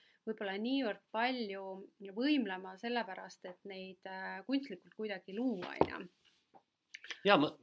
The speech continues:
Speaker 2: korra segan vahele.
Speaker 1: Mhm.
Speaker 2: Et kui me nüüd jagame nagu õpetussõnu, siis, siis ongi see, et, et, et ma tahaks ka öelda, et, et ettevõtjad ei peaks nagu kramplikult nagu selles kinni olema, vaid, vaid, äh, vot noh, elu muutub niikuinii, ü-, ükskõik mis valdkonnas, eks ole. Me räägime, me räägime koolitusvaldkonnas, me räägime mis iganes, ma ei tea,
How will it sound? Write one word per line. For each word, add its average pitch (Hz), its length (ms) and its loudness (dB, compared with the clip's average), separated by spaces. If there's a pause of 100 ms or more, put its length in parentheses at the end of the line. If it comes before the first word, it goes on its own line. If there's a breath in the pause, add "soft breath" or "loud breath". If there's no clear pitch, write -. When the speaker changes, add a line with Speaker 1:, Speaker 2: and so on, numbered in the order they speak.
Speaker 2:
korra 160 180 4
segan 139 160 2
vahele. 147 240 6
Speaker 1:
Mhm. 240 240 -6
Speaker 2:
Et - 140 -6
kui 139 100 -2
me 143 80 6
nüüd 139 260 4
jagame 147 300 6
nagu 165 160 10
õpetussõnu, 110 640 4
siis, - 180 -6
siis - 220 -2
ongi 139 160 6
see, 165 200 8
et, - 180 0
et, 104 200 -6 (340 loud breath)
et 113 160 -4
ma 123 120 0
tahaks 170 240 4
ka 175 60 6
öelda, 156 320 8
et, - 200 -14
et - 400 -6
ettevõtjad 127 680 2
ei 110 120 0
peaks 127 400 2
nagu 104 340 -4
kramplikult 127 720 4
nagu 98 140 -4
selles 98 160 -8
kinni 143 280 6
olema, 101 320 2
vaid, 107 260 0 (460 loud breath)
vaid, 107 380 2
äh, 104 240 2 (300)
vot 117 140 -12 (120)
noh, - 120 -12 (120)
elu 151 180 6
muutub 143 240 4
niikuinii, 139 320 4 (100)
ü-, 151 140 0
ükskõik 143 200 4
mis 120 100 -2
valdkonnas, 98 440 4
eks - 160 -10
ole. 104 100 -4
Me 135 120 6
räägime, 120 400 4
me 127 160 2
räägime 107 300 0
koolitusvaldkonnas, 110 500 0
me 113 120 2
räägime 107 240 -4
mis 104 100 -4
iganes, 120 340 2
ma 107 120 -2
ei 113 80 -2
tea, 101 80 0